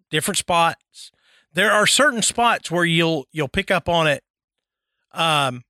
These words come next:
if it's there. Um, but it really, overall, it's been anywhere. Um, we, we don't live right up against our neighbors. You know, we, you know, there, you're not gonna,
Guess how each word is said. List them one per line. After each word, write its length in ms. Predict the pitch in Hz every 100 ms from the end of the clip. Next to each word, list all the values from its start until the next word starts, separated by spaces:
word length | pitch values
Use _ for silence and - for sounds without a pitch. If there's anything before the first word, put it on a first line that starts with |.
| _
if 140 | 170 147
it's 160 | 135
there. 460 | 139 147 131 104 104 _ _ _ _ _
Um, 460 | 156 147 139 131 123 139
but 200 | 156 -
it 180 | 160 147 _ _ _ _ _
really, 500 | 151 156 196 185 151
overall, 580 | 156 143 143 160 139 131
it's 200 | 139 -
been 240 | 156 139
anywhere. 680 | 120 147 170 143 - - _ _ _ _ _ _ _ _ _
Um, 500 | 170 156 143 127 110 _ _
we, 180 | 160 151
we 180 | 165
don't 320 | 151 165 175 160
live 280 | 170 170 143
right 240 | 156 160
up 140 | 165 -
against 360 | 156 156 -
our 100 | 185
neighbors. 640 | 165 135 120 131 185 - - _ _ _ _ _
You 140 | 131
know, 360 | 139 139 147 - _
we, 220 | 143 147 - - _ _ _
you 100 | -
know, 120 | 156 143
there, 220 | 143 143
you're 260 | 156 160
not 220 | 160 156 160
gonna, 360 | 160 151 127